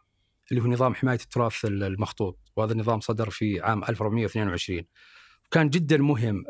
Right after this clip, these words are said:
آه، اليوم المملكة السعودية بحسب الدراسات فيها أكثر من مية وستين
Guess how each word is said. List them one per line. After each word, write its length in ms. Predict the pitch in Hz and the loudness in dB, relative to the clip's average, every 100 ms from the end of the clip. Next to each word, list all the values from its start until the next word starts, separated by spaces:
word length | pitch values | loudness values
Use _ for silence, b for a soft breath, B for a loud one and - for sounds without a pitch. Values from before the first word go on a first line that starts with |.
| 117 | 0
آه، 280 | 113 107 107 | 2 2 2
اليوم 280 | 135 156 | 4 4
المملكة 260 | 143 139 135 | 4 2 0
السعودية 600 | 113 107 120 131 123 117 | -2 -2 0 2 2 0
بحسب 360 | 113 139 131 107 | 0 0 0 0
الدراسات 460 | 117 113 123 117 | 0 0 0 -2
فيها 260 | - 120 107 | -2 -2 0
أكثر 340 | - - 123 | -4 -2 -2
من 100 | 110 | 2
مية 160 | 123 127 | 2 0
وستين 440 | - 110 - 120 | -2 -8 -2 -2